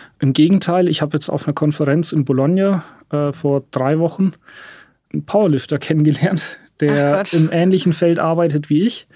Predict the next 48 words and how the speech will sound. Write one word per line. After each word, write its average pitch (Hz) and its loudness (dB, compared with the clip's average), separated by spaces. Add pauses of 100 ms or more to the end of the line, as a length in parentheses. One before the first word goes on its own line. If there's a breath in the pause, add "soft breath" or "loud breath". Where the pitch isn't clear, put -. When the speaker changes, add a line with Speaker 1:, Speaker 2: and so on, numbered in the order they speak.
(100)
Speaker 2:
Mhm. 220 -6 (100)
Speaker 1:
Und 156 2
er 156 2
hat 165 -4
gemeint, 160 2
ja, 143 0
wir, 143 -2
wir 135 -4
sollten 143 -2
mal 143 0
eine 139 0
Gruppe 151 0
aufmachen, 170 -2
weil 143 0
er 143 0
kennt 165 -2
noch 151 -2
einen 156 -2
aus - -6
England, 196 0 (600 loud breath)
der 147 2 (140)
auch 190 0
in 190 2
unserem 185 0
Feld 175 0
unterwegs 170 -2
ist, 156 -6
in 156 -4
unserem 147 -2
Wissenschaftsfeld 147 -4
und 165 -8
auch 180 2
Bodybuilding 127 -2
macht. - -14
Speaker 2:
Mhm. 196 -8
Speaker 1:
Also 151 4
es 160 0
ist, - 0
es - 0
ist 190 0
scheinbar 180 0
schon 170 -2
ein 156 0
sehr 156 -2
häufiger 151 0
Sport 143 -4
unter 147 -4
Wissenschaftlern, - -6